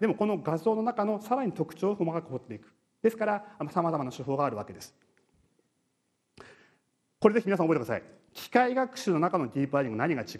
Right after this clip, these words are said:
うか。大きく言うと、ディープラーニングは機械学習の中の、中の一つの手法なんです。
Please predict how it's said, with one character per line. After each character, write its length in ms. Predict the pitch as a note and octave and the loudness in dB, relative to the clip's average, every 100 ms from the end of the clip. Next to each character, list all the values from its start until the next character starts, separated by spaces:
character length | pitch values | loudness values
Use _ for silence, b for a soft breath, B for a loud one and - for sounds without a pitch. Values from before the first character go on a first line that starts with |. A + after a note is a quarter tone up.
| A2+ | -8
う 40 | |
か。 180 | G#2 - - _ _ _ | -10 -16 -20 _ _ _
大 180 | C4 E4 | 6 6
き 100 | - | 4
く 120 | A#3+ | 4
言 100 | D#3 | 6
う 40 | |
と、 340 | C#3+ D3+ A#2 - | 6 2 2 0
デ 120 | F3+ A#3 | 2 2
ィ 20 | |
ー 40 | |
プ 80 | C#4 | 4
ラ 100 | C#4 | 4
ー 20 | |
ニ 140 | B3+ D#3+ | 4 4
ン 60 | |
グ 80 | B2 | 4
は 160 | A#2+ A2 | 2 0
機 120 | - | 0
械 140 | A#3+ | 0
学 180 | B3+ C#4 | 0 -2
習 100 | - | 0
の 80 | D3+ | 0
中 140 | C3+ | 0
の、 120 | A2+ A2 - | -2 -6 -4
中 260 | D3 C#3 A#2 | -4 -2 -2
の 160 | A#2+ | -4
一 160 | - C4+ | 0 0
つ 120 | B3+ | 2
の 160 | C3+ F#2+ - _ _ - | 0 -2 -14 _ _ -4
手 120 | - | 0
法 500 | E3+ G3 E3+ E3+ - - | 4 4 4 2 -10 -4
な 140 | D#3 C#3 | 0 0
ん 40 | |
で 80 | G2 | -2
す。 120 | - | -12